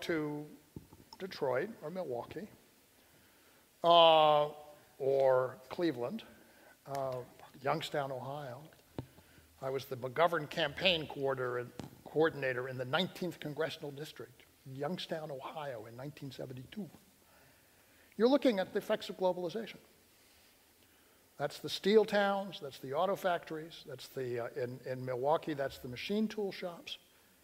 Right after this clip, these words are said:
Right? And over forty years, these industries, which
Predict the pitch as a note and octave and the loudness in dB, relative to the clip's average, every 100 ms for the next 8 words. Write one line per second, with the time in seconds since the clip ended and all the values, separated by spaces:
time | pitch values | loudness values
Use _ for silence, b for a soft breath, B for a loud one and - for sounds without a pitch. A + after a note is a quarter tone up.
0 | b b _ _ - D#3 - _ _ _ | b b _ _ -16 -16 -16 _ _ _
1 | _ _ _ _ C#3+ D3+ G3 A#3 A#3 A#3+ | _ _ _ _ -4 2 8 8 8 6
2 | A#3 - G#3+ G#3 G3 F3+ G#3+ - F3 A#3 | 4 4 4 6 6 4 -2 -6 0 2
3 | D3+ F3 - - - - _ _ B B | 4 0 -4 -14 -20 -20 _ _ B B
4 | B B - - C#3 F#3 G#3+ A3+ G3+ - | B B -20 -10 0 2 4 2 0 -6
5 | - - G3+ C#4 G#3 - C3 F#3 - b | -12 0 2 2 0 -4 -4 -4 -10 b
6 | b b b b _ D3+ F3 | b b b b _ 2 2